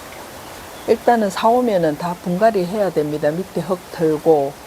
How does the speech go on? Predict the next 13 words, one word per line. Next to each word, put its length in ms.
목대를 640
약간 420
밖으로 400
드러내면서 840
시클라멘처럼 1400
그렇게 340
해야 260
되더라고요. 800
아, 840
비 160
많이 320
온다. 580
음, 200